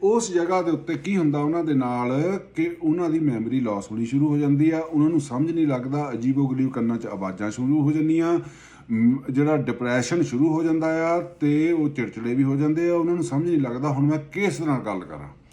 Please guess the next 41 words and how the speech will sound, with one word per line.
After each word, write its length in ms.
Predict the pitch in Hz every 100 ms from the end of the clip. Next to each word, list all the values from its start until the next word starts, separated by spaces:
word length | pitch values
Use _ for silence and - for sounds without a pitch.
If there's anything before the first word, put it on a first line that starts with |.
| - -
ਉਹ 240 | 156 143 -
ਟੋਟਲ 400 | 196 190 175 147
ਜਿਹੜਾ 260 | 143 147
ਹੈਗਾ 340 | 113 110 110 117
ਆ 240 | 135 143 - - 98
ਡਿਜ਼ਾਸਟਰ 580 | 101 117 135 139 135 117
ਕੇਸ 280 | 123 120
ਹੁੰਦਾ। 200 | 117 139
ਕਈ 220 | 143 143 156
ਵਾਰੀ 140 | 151
ਲੋਕੀ 300 | 139 123 123
ਕਹਿਣਾ 260 | 135 139 139
ਸ਼ੁਰੂ 180 | 135
ਕਰ 160 | 123 120
ਦਿੰ-, 180 | 120 123 -
ਕਰ 120 | 117
ਦਿੰਦੇ 320 | 107 139 143 139
ਉਹਨਾਂ 200 | 147 139
ਲਈ 320 | 131 170 - - - - - -
ਕਿ 60 | 170 -
ਇਹ 200 | 208 202
ਬੰਦਾ 380 | 147 143 151
ਜਿਹੜਾ 280 | 156 156 165
ਹੈ 60 | 151
ਨਾ 220 | 170 180
ਉਹ 240 | 170 160
ਜ-, 120 | 160 151
ਵੀ 320 | 139 156 160
ਇਹ 220 | 151 165 151
ਭਗਤੀ 360 | 151 110 - 151
'ਚ 100 | 160
ਜਿਹੜਾ 280 | 165 185
ਥੋੜ੍ਹਾ 240 | 147 165 160
ਹਿੱਲ 220 | 135 143
ਗਿਆ। 200 | 139 - - - - _ - - - - 156
Exactly 600 | 151 139 143 208 202 185 180 -
ਕੀ 220 | 202 196
ਰੀਜ਼ਨ 400 | 151 170 151 113
ਹੈ 100 | 90
ਇਸ 140 | 73
ਦਾ? 80 | -